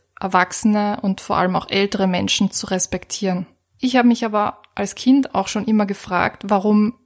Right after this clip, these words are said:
ich nicht respektiert werde oder warum ich diesen Respekt nicht verdient habe. Und an dieser Ansicht hat sich heute auch nichts geändert.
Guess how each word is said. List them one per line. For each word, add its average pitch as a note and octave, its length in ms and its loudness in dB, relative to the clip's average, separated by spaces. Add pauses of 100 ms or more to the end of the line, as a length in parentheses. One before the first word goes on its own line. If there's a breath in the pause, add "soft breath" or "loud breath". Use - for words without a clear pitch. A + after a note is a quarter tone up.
ich C4 160 -4
nicht A3+ 200 -2
respektiert F#3+ 720 -8
werde F3+ 380 -4
oder G3 240 -2
warum G3 460 -2 (120)
ich - 280 -6
diesen G#3+ 240 2
Respekt G3 480 -4
nicht A#3 320 4
verdient F3+ 480 -2
habe. F#3 340 -8 (220)
Und A3 340 4
an G#3 140 0
dieser A3 320 0
Ansicht G#3 420 0
hat A3+ 160 0
sich - 240 -8
heute F#3+ 320 -2
auch - 160 2
nichts G#3+ 260 0
geändert. F3+ 520 -6